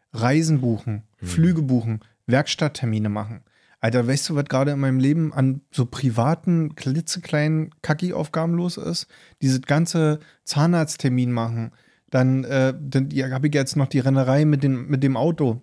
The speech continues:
Speaker 1: Das ist ja auch noch nicht so richtig alles gelöst mit dem neuen Auto, was noch nicht da ist. Bla, bla, bla. Ey, und manchmal sitz ich so da und denk mir so, ich hab überhaupt kein Problem, zum Zahnarzt hinzugehen.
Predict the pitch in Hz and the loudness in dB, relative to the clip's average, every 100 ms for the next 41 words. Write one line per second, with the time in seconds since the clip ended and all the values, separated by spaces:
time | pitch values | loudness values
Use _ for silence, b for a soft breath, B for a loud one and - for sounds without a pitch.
0 | _ _ _ - 127 - 147 135 151 151 | _ _ _ -4 -4 0 -2 2 2 4
1 | 131 123 123 123 - 117 123 127 123 117 | 2 -2 -4 -4 -4 -4 -2 -2 0 0
2 | 123 - 120 120 120 117 131 135 117 120 | 0 0 0 0 -2 -2 -2 0 -2 -2
3 | 113 - 113 - - - 147 139 131 123 | -4 -4 -6 -6 -10 -2 0 0 0 -2
4 | 127 b b b b b b _ 131 143 | -4 b b b b b b _ -4 -4
5 | 131 _ _ _ _ 143 120 143 156 170 | -4 _ _ _ _ -6 0 0 0 -2
6 | 147 - 147 - 135 127 147 135 131 131 | -2 -6 -8 -4 -2 0 0 0 -2 0
7 | 139 135 135 135 - _ _ _ _ _ | 0 2 2 0 -2 _ _ _ _ _
8 | _ - - 147 165 170 214 - 196 180 | _ -6 -4 -4 0 0 0 0 0 0
9 | 160 156 180 208 214 _ _ _ _ _ | 0 0 0 -2 -6 _ _ _ _ _
10 | _ _ _ _ _ _ - 127 135 170 | _ _ _ _ _ _ -2 -2 0 0
11 | 175 165 - 190 196 170 127 110 107 | 2 0 0 0 0 0 0 0 -2